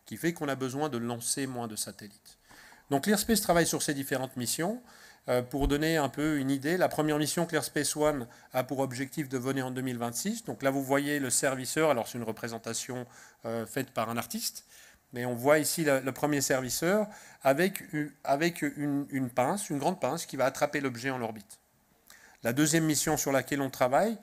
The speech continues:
s'appelle Clear, où il y a une démonstration aussi de robotique spatiale, parce que l'objectif, c'est de faire une dépanneuse qui est capable non seulement d'attraper l'objet en orbite, mais aussi d'intervenir dessus. On pourrait s'imaginer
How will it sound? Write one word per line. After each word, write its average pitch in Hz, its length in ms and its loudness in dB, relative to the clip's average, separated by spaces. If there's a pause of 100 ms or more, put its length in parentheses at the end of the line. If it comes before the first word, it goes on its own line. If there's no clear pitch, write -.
(320)
s'appelle 131 520 -2
Clear, 180 440 2
où 139 80 0
il 147 80 0
y 170 60 6
a 180 40 8
une 180 120 2
démonstration 151 680 2
aussi 143 280 -2
de 123 80 -2
robotique 123 720 -2
spatiale, 185 520 0
parce 151 180 2
que 160 120 0
l'objectif, 151 500 -2
c'est 160 140 -2
de 143 80 0
faire 151 240 0
une 147 100 -2
dépanneuse 143 640 0 (360)
qui - 120 -4
est 131 80 2
capable 131 600 4 (600)
non 160 200 4
seulement 165 580 4 (160)
d'attraper 139 480 2
l'objet 131 320 -2
en 127 140 0
orbite, 151 460 -2
mais 127 100 -4
aussi 123 260 -2
d'intervenir 131 560 -2
dessus. 107 300 -10
On 104 80 -10
pourrait 127 260 -2
s'imaginer 139 800 -2